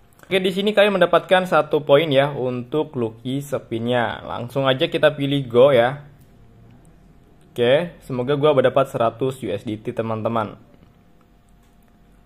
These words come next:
Oke, dan di sini gua mendapatkan nol koma enam U S D T ya. Dan mungkin buat teman-teman jika ingin nyepin lagi, kalian tinggal mengundang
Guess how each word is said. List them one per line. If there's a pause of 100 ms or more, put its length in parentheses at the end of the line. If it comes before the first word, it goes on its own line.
(240)
Oke,
dan
di
sini
gua
mendapatkan
nol
koma
enam
U
S
D
T
ya.
Dan
mungkin
buat
teman-teman
jika
ingin
nyepin
lagi, (300)
kalian
tinggal
mengundang